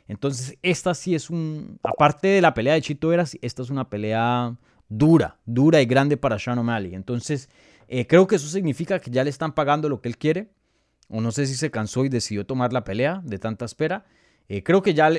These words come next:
ya tiene un nuevo contrato, si no estoy mal, pero no les puedo confirmar con certeza. Em, y bueno, ya lo vamos a ver. Para los que se llegan quejando de que Sean O'Malley no pelea con nadie,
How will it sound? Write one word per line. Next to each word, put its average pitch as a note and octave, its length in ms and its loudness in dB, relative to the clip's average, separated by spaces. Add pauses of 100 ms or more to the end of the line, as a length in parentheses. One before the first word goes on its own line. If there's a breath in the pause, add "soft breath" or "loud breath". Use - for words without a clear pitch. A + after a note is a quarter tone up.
(120)
ya D3+ 340 2 (180)
tiene D#3 200 -4
un D3+ 80 -2
nuevo D3+ 220 -2
contrato, G#2+ 480 -4
si - 120 -14
no G#2 60 -8
estoy G#2 220 -8
mal, G2+ 240 -4
pero G2+ 180 -2
no A2+ 140 0
les A#2+ 100 0
puedo B2+ 220 -4
confirmar G2+ 480 -6
con A#2+ 160 -8
certeza. - 480 -12 (680 soft breath)
Em, A2 1120 2
y A#2 120 -2
bueno, D#3 340 4 (160)
ya C3+ 300 8
lo F#3 80 10
vamos F#3 280 8
a C3 100 6
ver. C3+ 200 4
Para A#2+ 140 -2
los A2+ 160 -4
que A2+ 100 -10
se A2+ 140 -6
llegan D#3 220 2
quejando D#3+ 400 0
de D3+ 80 -2
que A2 120 -10
Sean C3 160 -4
O'Malley C#3+ 240 2
no C#3 160 0
pelea C#3+ 240 0
con A#2+ 140 -2
nadie, D#3 320 2